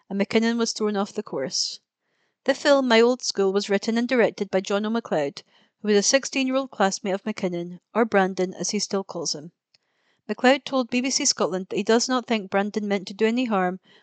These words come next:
and he has interviewed other classmates and teachers for the film who agree.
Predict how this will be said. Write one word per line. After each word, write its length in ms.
and 100
he 80
has 140
interviewed 500
other 160
classmates 560
and 100
teachers 400
for 120
the 80
film 280
who 100
agree. 400